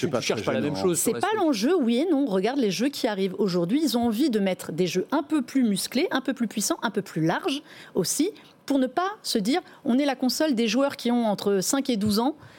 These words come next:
Speaker 3: et qui reviennent quand ils ont vingt et plus. Tu vois, enfin, je
Speaker 1: Ouais, ouais.
Speaker 3: schématise, tu vois, mais de prendre ce cœur de jeu d'ado... Euh, qui jouent souvent à des jeux en ligne, à des jeux comme ça, ils veulent plus les perdre.
Speaker 2: Donc elle existe, cette Switch deux ? Elle est prête ?
Speaker 3: A priori, elle existe.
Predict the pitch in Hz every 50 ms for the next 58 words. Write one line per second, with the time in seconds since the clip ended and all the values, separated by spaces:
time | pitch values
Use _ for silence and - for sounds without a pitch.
0 | - - 233 - - 254 220 214 202 254 285 - - 214 - - 214 185 226 233
1 | 190 202 208 208 196 175 - 170 147 - - - - - - - - _ _ _
2 | _ - - 202 208 185 160 160 185 196 170 175 190 180 170 214 220 220 - -
3 | 294 277 - - 226 233 233 220 - - - - - 233 202 220 247 214 269 262
4 | - 330 320 302 - - 202 - - 285 285 240 196 208 180 170 226 254 247 -
5 | - - - - - _ 175 151 175 165 151 143 190 285 440 - - - - -
6 | - - _ 185 180 175 165 - - - 196 185 233 247 - - - 202 202 185
7 | 160 160 151 147 180 190 185 - - 165 151 156 196 247 285 302 269 196 160 156
8 | 151 160 - 147 151 - 302 339 - - - 208 190 196 226 - - - 370 339
9 | 233 - - 185 202 - - - - 170 175 156 135 143 240 247 - - 196 -
10 | - - 170 139 135 131 156 214 330 - - 120 127 123 127 - - 247 269 -
11 | - - - - _ 220 208 - - 220 196 208 269 240 180 165 156 190 285 302
12 | - - -